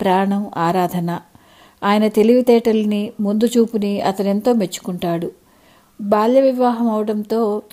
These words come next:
చిరంజీవి తన్-, తండ్రి ఇరవయో ఏట పుట్టాడు. ఆ రోజుల్లోనే ఆయన గవర్నమెంట్ ఉద్యోగం చేశాడు. తనలా తన పిల్లలు కూడా గవర్నమెంట్ ఉద్యోగాలే చేయాలని ఆయన ముందే నిర్ణయించుకున్నాడు. చిరంజీవి పుట్టిన నాలుగేళ్లకి సంజీవ్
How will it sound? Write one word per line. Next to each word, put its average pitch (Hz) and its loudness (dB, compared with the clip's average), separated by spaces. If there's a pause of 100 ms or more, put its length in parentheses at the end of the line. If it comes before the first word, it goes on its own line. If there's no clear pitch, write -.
చిరంజీవి 240 4
తన్-, 220 0 (600)
తండ్రి 226 2
ఇరవయో 233 2
ఏట 220 2
పుట్టాడు. 185 -6 (800)
ఆ 214 4
రోజుల్లోనే 262 2
ఆయన 233 0
గవర్నమెంట్ 214 2
ఉద్యోగం 208 -2 (100)
చేశాడు. 185 -6 (340)
తనలా 233 0
తన 240 0
పిల్లలు 240 2
కూడా 233 0 (840)
గవర్నమెంట్ 233 2
ఉద్యోగాలే 220 0 (100)
చేయాలని 208 0
ఆయన 220 0
ముందే 202 0
నిర్ణయించుకున్నాడు. 190 -6 (640)
చిరంజీవి 247 2
పుట్టిన 233 -4
నాలుగేళ్లకి 208 0
సంజీవ్ 220 2